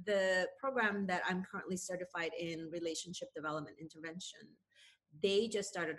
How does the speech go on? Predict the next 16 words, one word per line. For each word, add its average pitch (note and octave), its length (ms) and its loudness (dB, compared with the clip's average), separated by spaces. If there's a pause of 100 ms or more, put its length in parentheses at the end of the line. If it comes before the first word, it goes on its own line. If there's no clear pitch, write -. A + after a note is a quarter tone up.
offering D#3 460 -4
professional D3+ 540 -8
certifications. G#3+ 920 -4
So D3+ 400 -2
I D3+ 500 0 (560)
read F3 260 4
about F3 320 4
it E3 300 2 (180)
and D3+ 420 -6 (100)
called F3 300 -10
the F3+ 60 -6
number D#3+ 320 -4
on D3+ 140 -4
the D3 60 -4
back D3+ 260 -6
of D3+ 80 -18